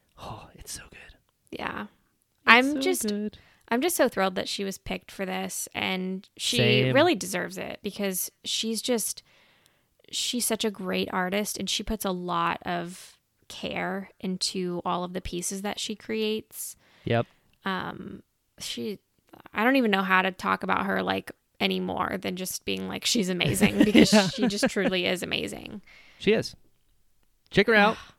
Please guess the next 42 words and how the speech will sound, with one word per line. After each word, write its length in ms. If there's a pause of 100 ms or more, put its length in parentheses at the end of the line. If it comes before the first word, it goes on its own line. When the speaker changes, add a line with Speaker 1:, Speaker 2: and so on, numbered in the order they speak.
(160)
Speaker 2:
<sighs> 380
Speaker 1:
L 200
O 220
R 180
N 240
A 260
underscore 760
K 420
A, 300 (180)
Lorna 220
Speaker 2:
Mm-hmm. 100
Speaker 1:
Ka 280 (160)
on 80
Instagram, 480 (840)
and 320
probably 360
other 120
places 300
as 40
well. 160
She's 180
just 140
so 100
good. 180 (340)
Speaker 2:
Her 300
mom 240
actually 420
creates 380
a 40
lot 180
of 80
really 180
cool 160
stuff 240
too. 160
Her 140
mom 520
knits, 560 (600)
um, 640 (240)
these 320 (600)
gorgeously 760
intricate 760